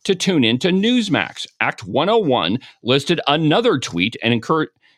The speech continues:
uh, that encouraged supporters to tune in to Right Side Broadcasting Network as an act of conspiracy. From the indictment, this was an overt act in furtherance of a conspiracy. Act number th-, thirty-eight from the criminal indictment charged Giuliani for retweeting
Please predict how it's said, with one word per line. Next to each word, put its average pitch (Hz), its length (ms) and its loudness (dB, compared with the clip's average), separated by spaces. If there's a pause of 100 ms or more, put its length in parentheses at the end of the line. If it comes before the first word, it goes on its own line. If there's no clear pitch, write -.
(220)
uh, 107 200 0
that 127 200 0
encouraged 180 360 -2
supporters 127 420 0
to 123 100 -4
tune 214 280 2
in 139 140 2
to 107 160 0
Right 107 300 -2
Side 156 380 0
Broadcasting 123 680 0
Network 87 420 -2 (360)
as 135 180 0
an 160 220 0
act 143 280 -2 (100)
of 156 220 0
conspiracy. 175 1000 0 (520)
From 87 180 0
the 117 100 4
indictment, 123 500 0
this 117 340 -2
was 135 180 0
an 160 100 0
overt 143 400 2
act 131 280 0
in 120 100 2
furtherance 123 540 2
of 95 180 0
a 113 60 0
conspiracy. 113 800 0 (1000)
Act 120 220 -2
number 160 220 2
th-, 151 160 0 (200)
thirty-eight 185 640 0
from 120 180 0
the 107 60 2
criminal 156 380 2
indictment 185 420 2
charged 123 380 0
Giuliani 151 640 4
for 104 400 2
retweeting 123 800 0